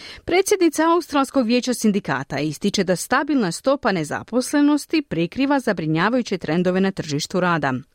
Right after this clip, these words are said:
U prosincu je zabilježen drastičan pad od gotovo sto sedam tisuća radnih mjesta s punim radnim vremenom, predstavljajući najveći mjesečni pad zapošljavanja od početka pandemije koronavirusa.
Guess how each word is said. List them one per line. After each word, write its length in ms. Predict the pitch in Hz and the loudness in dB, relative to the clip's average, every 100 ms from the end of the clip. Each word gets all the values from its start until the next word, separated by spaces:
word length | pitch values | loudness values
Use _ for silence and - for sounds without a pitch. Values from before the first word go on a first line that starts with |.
| - - - - - | -20 -18 -18 -18 -2
U 120 | 339 | 0
prosincu 580 | 262 254 302 349 277 254 | 4 2 2 2 2 2
je 80 | 220 | 2
zabilježen 720 | 196 156 202 247 247 220 185 | 0 0 2 4 4 2 0
drastičan 760 | 160 175 190 254 - 277 247 214 | -2 0 2 0 0 0 2 0
pad 360 | - 208 139 - | 0 0 0 -2
od 160 | 175 | -6
gotovo 580 | 165 151 143 - 254 277 254 | -2 -2 -2 0 2 2 2
sto 440 | - - 302 311 | -2 0 0 0
sedam 460 | 294 - 247 240 196 | 0 0 2 0 -2
tisuća 640 | - 240 - 240 - 160 | 0 0 2 -2 0 2
radnih 380 | 185 175 151 151 | 2 0 -4 -2
mjesta 380 | 151 - 208 | -2 -2 -2
s 80 | 180 | -4
punim 320 | - 302 254 | 0 2 2
radnim 300 | 180 147 147 | 2 0 -2
vremenom, 500 | 147 131 131 220 311 - - - - - | -2 -4 0 2 2 0 -12 -16 -14 -2
predstavljajući 800 | 320 311 - 311 285 285 - 262 | 0 0 0 0 2 2 2 2
najveći 520 | 185 143 180 254 285 | 2 0 -2 0 2
mjesečni 580 | 240 254 277 247 - 180 | 4 2 2 0 0 0
pad 260 | 254 254 | 2 0
zapošljavanja 760 | 196 175 175 - 196 240 247 214 | -2 -4 -4 -2 0 2 2 0
od 80 | - | -2
početka 460 | 175 226 220 220 | -2 -2 0 -2
pandemije 580 | 208 214 180 156 170 170 | -2 -2 0 0 0 0
koronavirusa. 920 | - 170 123 143 170 170 151 - 131 | 0 0 0 0 2 0 -2 -2 -4